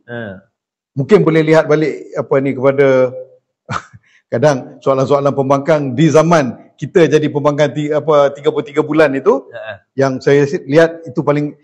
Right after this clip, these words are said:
Speaker 2: pembangkang paling proaktif.
Speaker 1: <laughs>
Speaker 2: Sebab apa? Ada bekas menteri jadi
Speaker 1: Ya,
Speaker 2: pembangkang
Speaker 1: bekas
Speaker 2: pada
Speaker 1: menteri.
Speaker 2: waktu itu.
Speaker 1: Dan
Speaker 2: Ada
Speaker 1: bekas
Speaker 2: bekas timbalan menteri.
Speaker 1: Sama parti pula tu.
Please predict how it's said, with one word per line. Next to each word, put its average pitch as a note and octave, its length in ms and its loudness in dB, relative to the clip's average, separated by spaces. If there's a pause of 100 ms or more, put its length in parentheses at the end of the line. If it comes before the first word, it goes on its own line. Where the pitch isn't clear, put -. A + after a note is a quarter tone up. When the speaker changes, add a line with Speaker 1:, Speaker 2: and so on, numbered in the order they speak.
(100)
Speaker 2:
pembangkang D#3 480 0
paling D#3+ 340 0
proaktif. G3+ 640 2 (120)
Speaker 1:
<laughs> - 180 -18
Speaker 2:
Sebab F3 180 4
apa? A3+ 160 4 (320)
Ada D#3+ 240 4
bekas G3 260 4
menteri G#3 300 2 (100)
jadi F#3 220 4
Speaker 1:
Ya, A3+ 80 4
Speaker 2:
pembangkang G3+ 340 4
Speaker 1:
bekas F#3 80 2
Speaker 2:
pada F#3+ 120 6
Speaker 1:
menteri. F#3 120 6
Speaker 2:
waktu G3 160 6
itu. - 160 6
Speaker 1:
Dan - 320 -8
Speaker 2:
Ada F3 120 8
Speaker 1:
bekas G#3 120 8
Speaker 2:
bekas G#3+ 220 4
timbalan A3+ 400 6
menteri. G#3+ 160 2
Speaker 1:
Sama G3+ 140 2
parti G#3 240 2
pula B3+ 160 4
tu. F4+ 120 -4